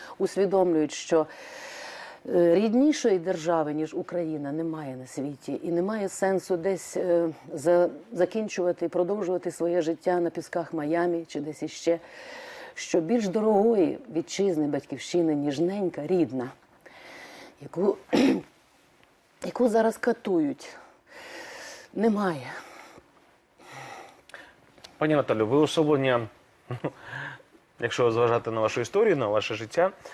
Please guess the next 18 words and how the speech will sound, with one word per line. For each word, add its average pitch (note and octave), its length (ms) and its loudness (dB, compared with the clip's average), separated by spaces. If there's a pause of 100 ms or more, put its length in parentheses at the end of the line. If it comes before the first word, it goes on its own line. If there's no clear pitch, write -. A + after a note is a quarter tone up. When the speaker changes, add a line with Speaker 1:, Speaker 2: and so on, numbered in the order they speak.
(160)
Speaker 2:
усе-, C3 380 2
уособлення D#3 800 2 (160)
справжньої E3 400 0
української C3 500 -8
жінки. G#2 440 -8 (800)
А G#2+ 400 2 (360)
ви E3 80 -2
казали, C#3 380 2
що A2+ 340 -2
українці G#2+ 480 -4 (400)
толерантні, B2+ 640 2 (800)
а, G#2+ 300 2
м, G#2 420 -4
вони A#2 540 -2 (840)
навчилися A#2 520 -2
бути G#2 380 -2
справжніми G#2 520 0
людьми. A2 380 0